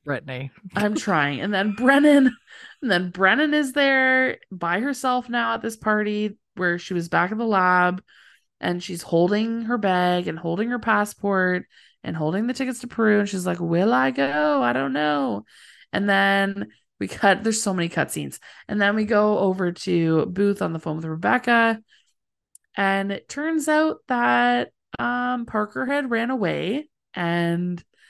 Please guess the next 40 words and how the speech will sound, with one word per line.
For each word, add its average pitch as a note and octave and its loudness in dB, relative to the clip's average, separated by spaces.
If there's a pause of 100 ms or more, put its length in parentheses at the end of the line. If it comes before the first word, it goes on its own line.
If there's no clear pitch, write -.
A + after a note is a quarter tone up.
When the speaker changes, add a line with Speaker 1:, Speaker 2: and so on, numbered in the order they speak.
(380)
Speaker 2:
he, G3 -2
the F#3 -6
first F3+ -2
person G#3+ -2
he A3 2
found, F3 -2
he G3+ -8
told E3+ -4 (380)
that E3+ 0
his, F#3+ -8
they F#3+ -4
told G3 -4
them F#3+ -2
that E3 0
his F#2 -8
father D#3 -2
was F3+ -4
an G#3+ -4
F A3 -6
B A#3 -2
I D#3+ 4
agent. E3 -2 (760)
And F#3 -2
so A3+ -4
now A3 2
he's A#3 -2
with B3+ -8
him, D#4 -2 (280)
and G#3 0
he A3+ 0
actually A3+ -2
gets A#3 -4 (100)
the G3+ -4
time F3 0
with F3 -2
Christmas, G3+ -8
with F#3 -6
them F#3 -4
for - -16
Christmas, - -10